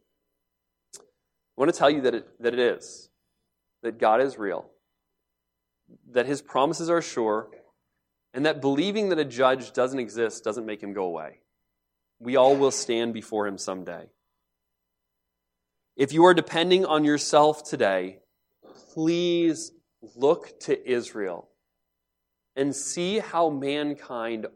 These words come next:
always fails. Hey, look to your past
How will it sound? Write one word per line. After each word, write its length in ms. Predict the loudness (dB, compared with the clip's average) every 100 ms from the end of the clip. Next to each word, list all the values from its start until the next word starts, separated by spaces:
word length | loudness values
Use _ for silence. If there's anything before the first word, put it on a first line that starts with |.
| -12
always 480 | -2 0 0 -2 -8
fails. 680 | -10 -8 -8 -12 -20 -20 _ _ _ _ _ _ _ _ _ _ 0
Hey, 140 | 2
look 340 | 4 4 2 0
to 100 | 0
your 140 | 0
past 760 | -4 -6 -2 -2 -2 -14 -18